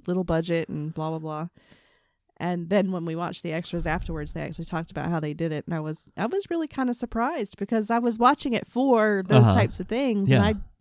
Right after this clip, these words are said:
Speaker 1: did not pick up on the fact that it was a
Speaker 2: <laughs>
Speaker 1: miniature. They did a really good
Speaker 2: No.
Speaker 1: job.
Speaker 2: Well, it helped that it wasn't a miniature miniature.
Speaker 1: Yeah.
Speaker 2: You know, it wasn't a small, it was just a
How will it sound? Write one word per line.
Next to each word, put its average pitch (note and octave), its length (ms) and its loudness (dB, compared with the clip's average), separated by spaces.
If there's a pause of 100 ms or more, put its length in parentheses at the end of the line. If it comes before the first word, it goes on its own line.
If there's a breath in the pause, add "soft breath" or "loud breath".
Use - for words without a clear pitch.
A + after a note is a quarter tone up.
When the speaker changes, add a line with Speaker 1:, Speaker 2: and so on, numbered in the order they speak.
(100)
Speaker 1:
did C4+ 200 0
not D#4+ 240 -2
pick F4 180 -4
up B3 160 0
on F#3 100 0
the F3 80 -4
fact E3 280 -4
that E3 140 8
it F3 120 4
was F#3 120 -2
a F3+ 80 2
Speaker 2:
<laughs> - 20 -6
Speaker 1:
miniature. D#3 380 0
They A3+ 120 2
did B3 120 -2
a C4+ 60 -2
really B3 180 0
good A#3+ 120 2
Speaker 2:
No. - 60 -2
Speaker 1:
job. B3 260 -4 (880 soft breath)
Speaker 2:
Well, F3+ 160 -4
it F3 140 -6
helped F#3 340 -4
that D3 100 0
it B2+ 100 -2
wasn't A#2+ 380 0
a G#2 160 -2
miniature G2 580 2
miniature. E2+ 520 -8
Speaker 1:
Yeah. D#3+ 180 -2
Speaker 2:
You A2+ 80 2
know, G2+ 60 2
it G2+ 80 -2
wasn't A2 240 2
a F#2+ 60 -2
small, A#2 400 0
it G2+ 80 -6
was A2 180 2
just A#2 260 -4
a F#2+ 200 -4